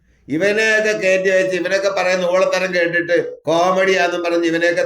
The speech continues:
താങ്ങിക്കൊണ്ട് നടക്കുന്ന നമ്മുടെയൊക്കെ ഒരു അവസ്ഥ എന്തുവാ? നമുക്ക് വല്ല ബോധമുണ്ടോ? ഉണ്ടെങ്കിൽ ഇവനെയൊക്കെ ഇങ്ങനെ പൊക്കി നമ്മള് കാശ് കൊടുത്ത് വാങ്ങിച്ച് ടിക്കറ്റും കൊണ്ട്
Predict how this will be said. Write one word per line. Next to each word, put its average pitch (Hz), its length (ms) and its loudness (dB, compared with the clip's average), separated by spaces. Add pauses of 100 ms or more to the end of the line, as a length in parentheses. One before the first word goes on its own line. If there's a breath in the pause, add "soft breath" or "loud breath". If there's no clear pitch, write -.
താങ്ങിക്കൊണ്ട് 170 500 -2
നടക്കുന്ന 151 400 -2 (400)
നമ്മുടെയൊക്കെ 175 580 -2
ഒരു 135 140 0
അവസ്ഥ 139 260 -4 (120)
എന്തുവാ? 110 300 -4 (1120)
നമുക്ക് 247 300 0
വല്ല 262 140 4 (120)
ബോധമുണ്ടോ? 254 540 4 (1500)
ഉണ്ടെങ്കിൽ 262 400 2
ഇവനെയൊക്കെ 240 400 2
ഇങ്ങനെ 220 240 2 (300)
പൊക്കി 220 340 2 (420)
നമ്മള് 226 420 2
കാശ് 220 340 0
കൊടുത്ത് 226 280 2 (120)
വാങ്ങിച്ച് 208 480 0 (1300)
ടിക്കറ്റും 214 440 -2
കൊണ്ട് 220 160 0